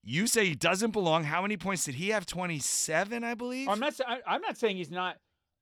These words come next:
Speaker 2: the best player in the league. Like, I, no, no.
Speaker 1: No, no,
Speaker 2: He's
Speaker 1: no. Well,
Speaker 2: Steph
Speaker 1: how
Speaker 2: Curry,
Speaker 1: many points
Speaker 2: he's a
Speaker 1: did
Speaker 2: Steph
Speaker 1: Kawhi
Speaker 2: Curry
Speaker 1: Leonard
Speaker 2: style
Speaker 1: score?
Speaker 2: shooter. Well, better,
Speaker 1: How
Speaker 2: uh,
Speaker 1: ma-
Speaker 2: maybe more than twenty-seven.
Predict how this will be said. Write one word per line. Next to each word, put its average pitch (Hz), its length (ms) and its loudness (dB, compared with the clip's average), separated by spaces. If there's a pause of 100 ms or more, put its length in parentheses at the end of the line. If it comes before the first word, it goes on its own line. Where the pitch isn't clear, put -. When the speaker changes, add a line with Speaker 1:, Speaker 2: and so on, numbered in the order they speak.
(200)
Speaker 2:
the 254 280 0
best 180 420 -2
player 175 420 -2
in 143 120 -4
the 131 80 -6
league. 127 340 -8
Like, 139 240 -8
I, 175 100 -4 (220)
no, 262 260 -2
no. 220 260 -4 (220)
Speaker 1:
No, 233 140 8
no, 240 140 8
Speaker 2:
He's - 80 2
Speaker 1:
no. 214 200 10
Well, 170 200 12
Speaker 2:
Steph 127 120 2
Speaker 1:
how 175 100 8
Speaker 2:
Curry, 196 80 10
Speaker 1:
many 190 160 6
points 180 340 2
Speaker 2:
he's 220 60 -2
a 202 40 0
Speaker 1:
did 165 80 4
Speaker 2:
Steph - 180 4
Speaker 1:
Kawhi 143 180 8
Speaker 2:
Curry 139 100 6
Speaker 1:
Leonard 147 220 2
Speaker 2:
style 151 80 4
Speaker 1:
score? 110 300 0
Speaker 2:
shooter. 120 260 -4
Well, 160 260 2
better, 156 260 0 (100)
Speaker 1:
How - 140 -2
Speaker 2:
uh, - 40 0
Speaker 1:
ma- 139 100 -4
Speaker 2:
maybe 233 380 -2
more 202 200 -2
than 160 140 -8
twenty-seven. 127 580 -8